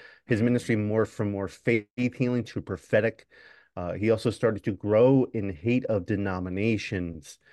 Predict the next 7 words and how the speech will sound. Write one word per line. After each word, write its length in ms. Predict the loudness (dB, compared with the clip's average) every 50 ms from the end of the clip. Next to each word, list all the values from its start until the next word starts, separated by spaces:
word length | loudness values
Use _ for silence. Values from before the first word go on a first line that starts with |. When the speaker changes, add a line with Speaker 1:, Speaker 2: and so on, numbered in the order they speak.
| -20 -20 _ _ _ _ _ -4
Speaker 1:
He 100 | -4 -4
preached 360 | -2 0 -2 -2 -2 -4 -8
sermons 460 | -4 -4 -2 -2 -2 -2 -2 -4 -4 -6
against 480 | -6 -6 -4 -4 -4 -4 -4 -6 -10
speaking 460 | -16 -12 -6 -6 -6 -6 -4 -6 -4
in 180 | -4 -4 -6 -6
tongues 420 | -10 -6 -2 -2 0 0 0 -4